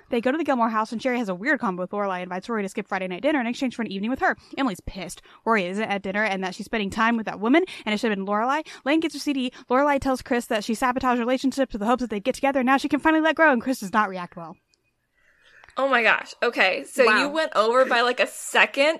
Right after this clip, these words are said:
Speaker 2: but that was so thorough.
Speaker 3: <laughs> That was
Speaker 2: <laughs>
Speaker 3: like you,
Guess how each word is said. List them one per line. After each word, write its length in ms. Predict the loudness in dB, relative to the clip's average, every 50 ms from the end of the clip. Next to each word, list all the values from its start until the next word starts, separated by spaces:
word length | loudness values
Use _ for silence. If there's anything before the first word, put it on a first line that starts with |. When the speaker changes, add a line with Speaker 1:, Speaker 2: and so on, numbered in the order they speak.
| -4 -6
Speaker 2:
but 100 | -6 -2
that 220 | 2 4 4 4 4
was 200 | 2 0 -2 -2
so 480 | -6 -10 -2 4 4 6 6 6 4
thorough. 580 | 4 2 2 4 4 6 6 6 6 4 4 4
Speaker 3:
<laughs> 40 | 6
That 220 | 6 8 8 8 6 4 2 2
was 80 | 2 4
Speaker 2:
<laughs> 0 |
Speaker 3:
like 640 | 6 6 8 6 6 4 2 0 _ _ -20 -20 -20 _ _ _ _ _ _ _ _ _ _ _ -20 -18 -14 -10
you, 240 | -10 -10 -10 -12